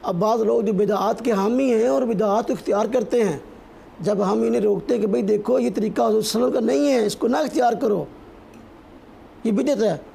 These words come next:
कहते अच्छा फिर पेप्सी भी ना पिया करो, इसलिए कि Pepsi पीना कौन सा हुजूर की सुन्नत है, आपने Pepsi पी है? हम कहते इसका दीन से ताल्लुक़ कोई नहीं है। हमने कब कहा कि जो बंदा Pepsi पिए उसको दस नफलों का सवाब है? कहा कभी?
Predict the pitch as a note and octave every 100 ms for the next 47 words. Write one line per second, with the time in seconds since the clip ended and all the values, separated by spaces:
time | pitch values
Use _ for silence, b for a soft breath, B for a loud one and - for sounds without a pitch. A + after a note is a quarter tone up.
0 | - - F#3+ F#3+ G3+ F#3 G#3 E4+ F#3 A#3
1 | A3+ A#3 A3+ A3 A3+ G#3+ G#3+ A3 - -
2 | - - - - - - - - G3+ F3
3 | A#3 G#3+ - G3 D3+ A3+ A3+ A#3 A3+ A3+
4 | A#3 G#3+ G#3 A3 G3+ G#3+ G#3 F#3+ F#3 G3+
5 | F#3+ G#3+ B3 D#3+ G#3+ G3+ C4 D4 - -
6 | - - - - - - - - - E3
7 | F3+ F3+ B3 G#3+ - F#3+ G#3 A3 A3 A3
8 | G3+ G#3+ A3+ A3+ A3+ G3 A3 A3+ B3 C#4
9 | B3 B3+ B3 - - B B B B A3+
10 | B3 G#3+ A3+ A#3 A#3 A3+ A#3 A3 A3+ A#3+
11 | A3+ C4+ F#3+ G#3 - A#3 A3 A#3 G#3+ G#3+
12 | G3+ F#3+ A#3+ - - - - - - -
13 | - - - - - - E3+ G3+ C#4+ C#4+